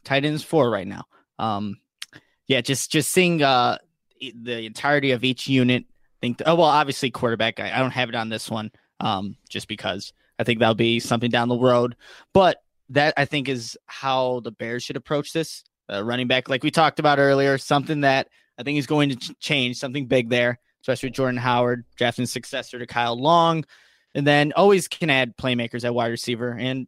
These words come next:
we're just, we're gonna wait on Shaheen. Twenty nineteen is gonna be a big, uh, big year for him.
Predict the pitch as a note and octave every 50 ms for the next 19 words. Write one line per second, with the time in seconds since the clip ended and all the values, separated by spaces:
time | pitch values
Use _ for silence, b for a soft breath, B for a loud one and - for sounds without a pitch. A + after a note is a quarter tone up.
0 | _ _ - B2+ D3+ D3+ E3 F3 - - - D#3 C#3+ D#3 E3 D#3 D3 D3+ D3+ D3
1 | C#3 - C#3+ B2+ B2+ A#2 G#2+ - _ - - D3 D3 D3 C#3+ C3+ B2+ D3 C#3 B2+
2 | - C3+ B2+ B2 B2 A#2 G#2 A#2 A2 G#2 - - - - A2 G#2+ G#2 - A#2 G#2+
3 | G#2+ G#2 G2 - - - A2 A2+